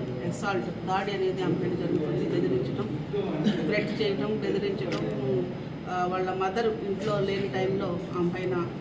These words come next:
ఈ అటాక్ అనేది జరిగింది. అలాగే ఊరు బయటకు కూడా తీసుకెళ్లి సెక్సువల్ అసాల్ట్ చేయడం జరిగింది.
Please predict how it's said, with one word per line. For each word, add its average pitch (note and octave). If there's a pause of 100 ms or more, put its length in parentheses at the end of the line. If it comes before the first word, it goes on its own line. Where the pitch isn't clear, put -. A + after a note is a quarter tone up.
(180)
ఈ F3
అటాక్ F3+
అనేది F3+
జరిగింది. E3+
అలాగే F3+
ఊరు A3
బయటకు G3
కూడా F#3
తీసుకెళ్లి F3+
సెక్సువల్ F3
అసాల్ట్ E3+
చేయడం E3+
జరిగింది. F3